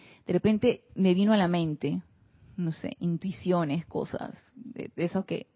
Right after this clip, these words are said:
te vienen a la mente. Y me vino a la mente que esa, esa sensación de que es como una sens-, es como un,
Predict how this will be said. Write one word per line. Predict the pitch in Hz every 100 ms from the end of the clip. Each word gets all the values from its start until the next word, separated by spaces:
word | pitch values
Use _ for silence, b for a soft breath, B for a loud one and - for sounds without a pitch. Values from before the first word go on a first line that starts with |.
| -
te | 165
vienen | 165 185
a | 165
la | 139
mente. | 139 - - 170 - b b b b b b b b b -
Y | 196
me | 196
vino | 220 262
a |
la | 240
mente | 190 190 190 - 180 - _ _ _ _ _ _ _ -
que | 202 196 196 - _ _ _ _ _ _ -
esa, | 196 254 - - - 269 277 _ -
esa | 208 226 262
sensación | 269 196 170 - 143 - - 196 160 139 - 175 - _ -
de | 165
que | - 175 160 135 160 - B B B B B
es | - 285
como | - 277
una | 277 311
sens-, | 269 202
es | 208
como | - 240
un, | 214 208